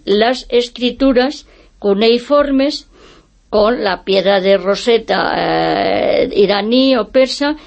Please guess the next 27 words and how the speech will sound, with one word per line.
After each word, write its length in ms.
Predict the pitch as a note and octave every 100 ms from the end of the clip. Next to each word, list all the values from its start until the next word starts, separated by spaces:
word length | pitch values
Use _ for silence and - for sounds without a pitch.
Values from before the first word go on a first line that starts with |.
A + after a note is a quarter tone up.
| - - -
que 220 | G3 G3
es 180 | A#3 -
la, 400 | G#3 F#3+ F#3 F3+ -
una 240 | G3+ G#3+
inscripción 680 | G#3+ - G#3+ G#3 A3+ B3 B3+
de 360 | - F#3 A3 B3
Darío 760 | - F#3 F3+ F3 F#3+ G3+ A3 - -
en, 340 | F#3 G3 A3 -
em, 800 | F3 F3+ E3+ E3 E3 D#3+ D3+ D#3 - - - - -
en 160 | F#3
Persia, 400 | E3+ E3+ - - - _
que 60 | F#3+
está 180 | F#3 G#3
escrita 380 | G3 A#3 A3+
en 100 | G3
tres 240 | F3+ G3 G3
idiomas 420 | A#3 A#3+ B3+ C4+ - -
y 140 | - D4+
se 180 | C4
consigue 480 | A3+ G3 F#3+ A3 G#3
leer 260 | G#3 G3+ F#3
el 100 | G3
cuneiforme. 640 | - F#3 F3+ - E3 F3 E3 - -
Y 160 | D#4+ D#4
se 180 | F4+
descubre 600 | D#4+ D#4 - E4+ D#4 E4+ F#4+ _ _ _ _ - -
civilizaciones 1300 | - - D4 C#4+ C#4 C4+ C4+ C4 C#4+ C#4+ C#4+ C#4+